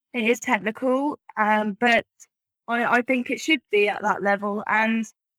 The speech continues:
and actually, I think Ian built a brilliant course. If you got your horse to the fence and you got your line, then it was all quite jumpable. And yet you, you know, you had to make sure you rode every fence and you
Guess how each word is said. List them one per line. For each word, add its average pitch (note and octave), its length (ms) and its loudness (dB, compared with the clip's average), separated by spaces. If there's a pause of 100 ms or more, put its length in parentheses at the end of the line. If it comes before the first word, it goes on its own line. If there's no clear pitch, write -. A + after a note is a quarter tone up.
(540)
and A#3 220 0
actually, A#3 920 0 (140)
I A#3+ 140 2
think A#3+ 220 -4
Ian A3 360 0
built A3 280 -2
a G#3+ 60 -6
brilliant G3+ 400 -4
course. G#3 680 -4 (280)
If - 180 0
you F4+ 160 6
got C#4+ 180 4
your D4 160 2
horse C4+ 260 -4
to B3+ 60 -12
the C4 60 -6
fence G3+ 600 -6 (380)
and G#3+ 160 -6
you C4 180 0
got A3+ 220 0
your A3+ 200 0
line, G#3 520 2 (560)
then A#3 240 2
it - 120 -2
was A#3 140 0
all B3 160 0
quite A3+ 280 0
jumpable. F#3 680 -2 (480)
And A#3 140 0
yet A#3+ 200 2
you, C#4 160 2
you B3 180 2
know, G#3+ 60 2
you A3 100 -2
had - 200 0
to B3+ 100 -12
make G#3+ 180 0
sure A3+ 200 -4
you G#3 160 -4
rode A3+ 280 4
every E3+ 240 -6
fence F#3+ 380 -4
and G3+ 160 -8
you G3+ 220 -2